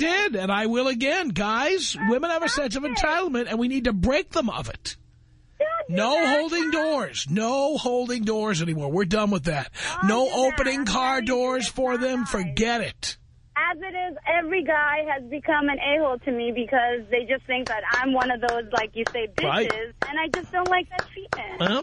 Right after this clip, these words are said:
Speaker 1: too bad.
Speaker 2: Don't
Speaker 1: Too
Speaker 2: think too bad.
Speaker 1: bad.
Speaker 2: It's not fair.
Speaker 1: You're, you're, but
Speaker 2: It's not
Speaker 1: you,
Speaker 2: fair to
Speaker 1: you know
Speaker 2: steal
Speaker 1: what?
Speaker 2: to all the
Speaker 1: Blame the
Speaker 2: women
Speaker 1: people.
Speaker 2: in the world that
Speaker 1: Blame
Speaker 2: are
Speaker 1: the people
Speaker 2: actually nice.
Speaker 1: responsible. The women of the world.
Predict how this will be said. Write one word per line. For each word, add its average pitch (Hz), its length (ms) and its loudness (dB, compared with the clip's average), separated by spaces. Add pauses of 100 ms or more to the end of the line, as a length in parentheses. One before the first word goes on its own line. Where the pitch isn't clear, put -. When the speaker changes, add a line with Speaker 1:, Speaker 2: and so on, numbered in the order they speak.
Speaker 1:
too 226 180 2
bad. 285 540 0 (720)
Speaker 2:
Don't - 140 -10
Speaker 1:
Too - 100 0
Speaker 2:
think 220 340 4
too 247 80 2
bad. 240 180 2
Speaker 1:
bad. 220 340 -2
Speaker 2:
It's - 80 0
not - 160 0 (100)
fair. 254 400 4
Speaker 1:
You're, 202 180 0
you're, 170 220 -2
but 165 200 0
Speaker 2:
It's 151 60 -8
not 170 100 0
Speaker 1:
you, - 120 0
Speaker 2:
fair 392 160 0
to 269 60 -10
Speaker 1:
you 196 80 -2
know 214 120 2
Speaker 2:
steal - 120 4
Speaker 1:
what? 294 160 2
Speaker 2:
to 339 140 -6
all 302 60 -8 (220)
the - 40 -10 (200)
Speaker 1:
Blame 208 260 2
the 339 80 4
Speaker 2:
women 311 120 2
Speaker 1:
people. 330 280 2
Speaker 2:
in 320 180 0
the 311 100 0
world 294 160 0
that 214 60 0
Speaker 1:
Blame 269 300 0
Speaker 2:
are 339 120 0
Speaker 1:
the 247 60 -2
people 311 260 0
Speaker 2:
actually - 80 0
nice. 302 120 0
Speaker 1:
responsible. 262 560 0
The 175 120 -2
women 262 460 0
of 240 200 -4
the 240 80 2
world. 240 560 0